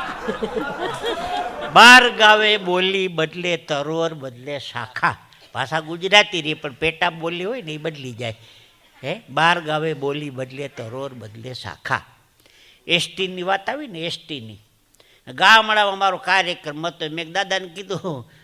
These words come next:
"દાદા, તમારા ગામમાં જી એસ ટી આવવાની છે." મને કે, "પંદર વર્ષથી એસ ટી નથી આવતી, જી એસ ટી ક્યાંથી આવે?" કે.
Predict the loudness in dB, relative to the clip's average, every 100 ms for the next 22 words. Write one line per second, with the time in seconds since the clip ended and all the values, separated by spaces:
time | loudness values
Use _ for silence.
0 | _ _ _ _ 0 0 -2 -2 -2 -2
1 | -4 -2 -2 -2 4 4 4 -2 -6 0
2 | 0 0 -2 -4 -6 -10 -8 -8 -6 -6
3 | -8 -10 -10 -4 -2 -2 -2 0 0 2
4 | 0 0 2 2 2 -2 -8 -8 -2 -2
5 | -2 -4 -2 -2 -2 -6 -4 -4 -4 -10
6 | -8 -10 -10